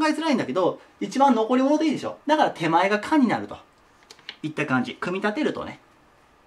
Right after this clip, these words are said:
まあ、あのー、これほんと公立高校ので答えしか載ってないパターンで途中式ないので、完全に俺が、俺が解いたっていう、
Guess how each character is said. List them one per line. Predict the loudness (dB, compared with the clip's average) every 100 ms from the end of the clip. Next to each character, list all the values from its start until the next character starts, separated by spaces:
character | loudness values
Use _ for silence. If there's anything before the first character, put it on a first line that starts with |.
| _ _ _ _ _ _ _ _ _ _ _ _ -2
ま | -2 0
あ、 | -2
あ | -2
の | -2
ー、 | -2
こ | -2
れ | -2
ほ | -2
ん |
と | -2
公 | 0 0
立 | 4
高 | 4
校 | 6 4
の |
で | 4
答 | 2 4
え | 4
し | 2
か | 0 0
載 | -4
っ | -2
て | 0
な | 0
い |
パ | 0 2
タ |
ー | 2
ン |
で | 2
途 | -2
中 | -2
式 | -2 0
な | 0 0
い |
の | 0
で、 | -2 -4
完 | -2 2
全 | 4
に | 4
俺 | 6 4
が、 | 4 0 2
俺 | 4
が | 4 2
解 | 2 4
い |
た | 2
っ | -8
て | -14
い |
う、 | -14